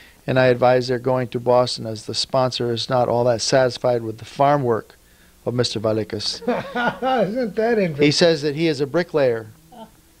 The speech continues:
Speaker 1: and I suppose he can get work in Boston. The girls are quite old and should be able to get work in Boston.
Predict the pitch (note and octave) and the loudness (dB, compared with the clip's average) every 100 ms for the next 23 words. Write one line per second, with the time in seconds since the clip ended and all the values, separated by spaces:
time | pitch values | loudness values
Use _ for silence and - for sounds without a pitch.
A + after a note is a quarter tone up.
0 | _ - C3+ C#3 E3 D#3 D#3 D3 C#3+ C3+ | _ -4 0 0 -2 2 2 2 -2 -2
1 | C3 C3 B2 B2+ A#2+ B2 A#2+ - A2 G2+ | -2 -2 -2 -4 0 2 2 -2 -10 -14
2 | G2+ _ _ _ - - - _ - C3 | -18 _ _ _ -20 -20 -20 _ -6 0
3 | D#3 F#3+ F#3+ F#3+ F3+ E3+ D#3 D3+ C#3 B2+ | 2 2 -2 -6 -4 -2 0 2 0 -4
4 | A#2+ C#3 C3+ C3 B2 A#2+ - A2+ A2 A#2 | -12 -10 -8 -8 -8 -10 -8 -8 -12 -14
5 | A2 A2 A2 - - | -10 -10 -10 -14 -18